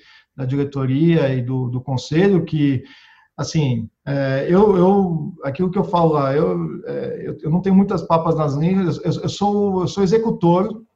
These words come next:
né? Eu não sou lá muito político, eu sou executor, é, e eu sempre vou fazer aquilo que eu acho que vai ser o melhor pra associação sem nenhum conflito com ninguém,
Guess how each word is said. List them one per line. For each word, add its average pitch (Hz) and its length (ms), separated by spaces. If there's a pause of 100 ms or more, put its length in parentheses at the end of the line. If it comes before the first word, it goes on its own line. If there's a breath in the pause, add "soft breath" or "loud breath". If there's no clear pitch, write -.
né? 180 340
Eu 143 80
não 147 80
sou 170 260
lá 160 160
muito 151 220
político, 143 360
eu 117 40
sou 151 120
executor, 156 680 (540 soft breath)
é, 131 800
e 147 200
eu 160 120
sempre 175 320
vou 180 100
fazer 175 280
aquilo 175 300
que 180 120
eu 170 60
acho 156 280
que 165 800
vai 151 100
ser 175 100
o 170 40
melhor 165 220
pra 180 80
associação 175 420
sem 190 140
nenhum 185 140
conflito 175 400
com 185 120
ninguém, 156 340